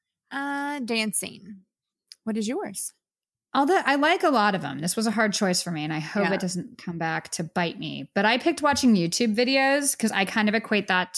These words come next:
Speaker 2: to K-pop videos. So,
Speaker 1: Yeah.
Speaker 2: watching YouTube videos.
Speaker 1: Okay. What is your favorite food?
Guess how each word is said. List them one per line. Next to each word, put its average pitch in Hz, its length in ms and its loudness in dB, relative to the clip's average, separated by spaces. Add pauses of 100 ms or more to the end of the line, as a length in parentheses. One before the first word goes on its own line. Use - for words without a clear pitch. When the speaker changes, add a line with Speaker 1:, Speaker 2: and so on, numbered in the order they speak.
Speaker 2:
to 160 580 0
K-pop 175 420 0
videos. 73 600 -8
So, 175 240 2
Speaker 1:
Yeah. 180 240 2 (200)
Speaker 2:
watching - 300 -2
YouTube 370 320 -2
videos. 113 560 -6 (200)
Speaker 1:
Okay. 196 200 -14
What 202 420 -2 (160)
is 240 140 0
your 247 140 0
favorite 208 360 0
food? - 420 -6